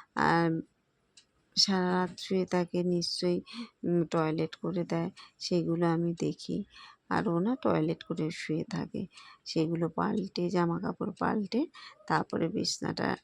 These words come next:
পরিষ্কার করে আমি চলে আসলাম রান্নাঘরে। হ্যাঁ, এখন একটু চা খাবো, বুঝলেন তো, চা, রুটি এগুলো খাবো, আহ, কারণ টিফিনটা তো আমার করা হয়নি,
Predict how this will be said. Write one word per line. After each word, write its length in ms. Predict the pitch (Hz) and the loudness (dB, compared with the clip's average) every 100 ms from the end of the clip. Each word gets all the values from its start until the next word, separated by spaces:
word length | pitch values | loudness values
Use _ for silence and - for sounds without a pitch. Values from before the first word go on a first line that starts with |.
| - _ _ - | -16 _ _ -6
পরিষ্কার 460 | - 156 - 165 165 | -2 0 -2 -2 -6
করে 220 | - 185 190 | -6 -4 -4
আমি 200 | 180 175 | -2 -6
চলে 300 | - 165 - | -6 -6 -4
আসলাম 420 | - 170 - 196 | -2 -2 -2 -2
রান্নাঘরে। 720 | 185 175 170 - 185 175 185 185 - - - _ | 0 0 -2 -4 -6 -8 -8 -10 -14 -20 -20 _
হ্যাঁ, 220 | 202 190 180 | -2 0 0
এখন 200 | - 180 | -2 -4
একটু 260 | 175 - 202 - | -4 -6 -10 -4
চা 220 | - 175 180 | -2 0 -2
খাবো, 280 | - 170 170 175 | -4 -6 -4 -4
বুঝলেন 420 | 185 - 202 190 | -4 -4 -4 -4
তো, 140 | 190 185 - - - - - _ - | -4 -8 -10 -14 -16 -16 -18 _ -2
চা, 220 | 196 170 170 170 | 2 4 4 2
রুটি 360 | 165 180 - 175 | -2 -6 -2 0
এগুলো 340 | 165 185 165 165 | 0 0 -2 -4
খাবো, 380 | - 165 170 208 - - - - - | -4 -4 -2 -4 -8 -20 -20 -16 -2
আহ, 280 | 170 165 160 | 0 2 0
কারণ 240 | - 175 175 | -2 -2 -2
টিফিনটা 460 | 180 180 180 175 175 | -4 -2 -2 -2 -4
তো 100 | 180 | -2
আমার 240 | 175 175 | -2 -2
করা 340 | 175 170 165 170 | -2 -2 0 -2
হয়নি, 420 | 180 185 202 | -4 -4 -6